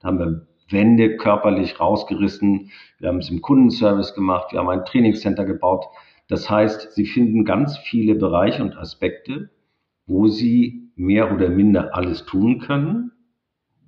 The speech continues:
wenn Sie das mit Herzblut tun. Und wenn Sie natürlich das auch entsprechend vorbringen. Und, ähm, dass das geht, ähm, kann,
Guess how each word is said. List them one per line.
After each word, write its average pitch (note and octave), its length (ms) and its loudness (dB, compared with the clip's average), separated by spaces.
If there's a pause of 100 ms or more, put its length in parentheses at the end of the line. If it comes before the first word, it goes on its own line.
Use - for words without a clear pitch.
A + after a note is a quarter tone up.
(120)
wenn A2 340 4
Sie B2+ 680 0 (580)
das F2 220 -2
mit F#2+ 120 -2
Herzblut F2 520 -4
tun. - 340 -12 (200)
Und F#2 200 -2
wenn G#2+ 180 4
Sie B2+ 320 6
natürlich G#2 460 0
das G#2+ 180 0
auch F#2 100 -2
entsprechend F#2+ 520 -2
vorbringen. F#2 640 0 (480)
Und, G2+ 540 2
ähm, G2 640 2
dass F#2+ 260 -2
das F#2+ 300 -4
geht, A2 600 0
ähm, G2+ 380 0 (140)
kann, G2 500 2